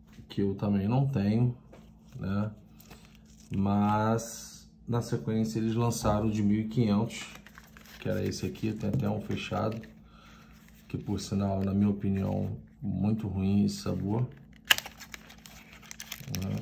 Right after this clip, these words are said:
Tá. Tem aqui, ó, lacrado. E aí eles foram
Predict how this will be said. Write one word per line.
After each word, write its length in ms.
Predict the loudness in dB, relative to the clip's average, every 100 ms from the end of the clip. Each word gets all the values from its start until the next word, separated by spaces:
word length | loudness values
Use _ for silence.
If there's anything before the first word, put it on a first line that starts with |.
| -6
Tá. 120 | -4 -4 -4 -4 -2 0 0 -2 -8 -2 -2 -2 -6 -2
Tem 160 | 0
aqui, 300 | 0 -2 -2 0 -2 -4 -8 -12 -12 -16 -10 -6
ó, 60 |
lacrado. 640 | -4 -4 -2 -2 2 2 0 -8 -14 -18 -10 -10 -8 -8 -4 -4 -4 -6 -8 -16 -16 -14 -10 -6 -6 -8 -16 -18 -20 -20 -20 -20 -18 -18 -14 -12 -4 -2 0 -2 -8 -18 -12
E 240 | -2 4 6
aí 640 | 6 6 6 6 4 6 4 4 -4 -10 -16 -18 -18 -10 0
eles 360 | 2 4 0
foram 680 | -4 -2 2 4 4 2 2